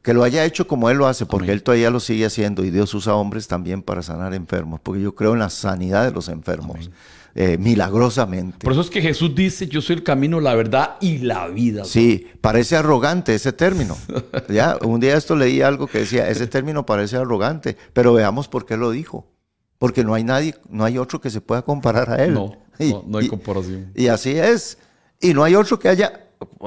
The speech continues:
Speaker 1: como dice el punto número, uno de los puntos, dice, "No hay otro que haya hablado, que haya hablado como él". Ok, número cinco, Mario.
Speaker 2: Dice, "En él se <clears throat> cumplieron todas las profecías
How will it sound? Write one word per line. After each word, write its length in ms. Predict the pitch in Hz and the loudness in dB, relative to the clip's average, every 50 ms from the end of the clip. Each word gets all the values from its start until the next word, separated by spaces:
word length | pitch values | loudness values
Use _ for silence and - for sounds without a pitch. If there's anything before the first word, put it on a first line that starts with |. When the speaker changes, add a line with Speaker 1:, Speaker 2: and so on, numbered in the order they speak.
| 98 - _ _ _ _ - 113 - | -14 -14 _ _ _ _ -14 -10 -4
Speaker 1:
como 220 | - 127 113 113 117 | -2 -2 0 2 2
dice 340 | 127 127 107 151 156 - - | 0 0 0 -2 -2 -2 0
el 120 | 120 113 95 | -2 -4 -4
punto 360 | - - 127 117 - 151 151 | -4 -4 -4 -4 -2 -2 -2
número, 500 | 139 147 147 143 117 110 123 127 127 - | -2 -2 -2 -2 0 0 0 0 0 0
uno 180 | 120 123 127 135 | 0 0 2 2
de 80 | 143 | 0
los 140 | 151 147 123 | 0 -2 -6
puntos, 320 | - - 160 170 - 139 131 | -6 -8 -10 -8 -6 -6 -6
dice, 160 | 113 110 110 | -4 -4 -4
"No 140 | 107 107 110 | -2 -2 -2
hay 120 | 113 123 | 0 0
otro 260 | 131 131 - - - | -2 -2 -4 -6 -6
que 100 | - 120 | -2 -2
haya 200 | 113 113 113 117 | 0 0 2 2
hablado, 600 | 117 120 117 117 117 135 180 202 196 143 107 - - _ _ _ _ - - | 2 2 2 0 0 0 0 0 0 0 -2 -6 -12 _ _ _ _ -12 -6
que 80 | - 98 | -2 0
haya 180 | 110 120 123 | 0 2 2
hablado 360 | 113 107 107 110 113 123 120 | 2 2 2 2 0 0 -2
como 280 | - - 101 95 92 113 | -4 -8 -6 -4 -4 -4
él". 140 | 170 208 - - _ _ _ _ _ _ _ _ | -4 -6 -8 -12 _ _ _ _ _ _ _ _
Ok, 220 | - 135 143 143 - 135 - - | 0 0 0 2 2 0 0 0
número 320 | - 123 131 139 165 180 160 | -2 -2 0 2 2 2 2
cinco, 340 | - 160 175 180 - - 98 | 0 0 -2 -2 -2 -4 -2
Mario. 320 | 101 139 170 170 127 - - - - - | -2 -2 -2 -2 -4 -8 -10 -16 -10 -4
Speaker 2:
Dice, 500 | - 135 143 120 135 147 123 - - - | -2 0 0 0 0 -2 -2 -4 -6 -6
"En 240 | - 135 139 131 135 | -2 0 2 2 2
él 460 | 143 156 175 190 214 240 277 - - - | 2 4 2 2 2 2 0 -4 -8 -18
se 220 | - - - - - | -8 -2 0 0 0
<clears throat> 60 | 107 | 0
cumplieron 640 | - 127 117 - - 139 143 156 165 175 175 151 117 - | 0 -2 -2 0 2 2 4 4 4 2 0 0 -2 0
todas 260 | - 151 156 165 170 | 2 2 4 4 2
las 120 | 175 160 - | 2 0 -2
profecías 840 | - - 127 113 113 117 107 - 123 139 139 151 156 156 151 - | -2 -2 -2 0 -2 -4 -4 -2 0 2 2 2 0 -2 -6 -10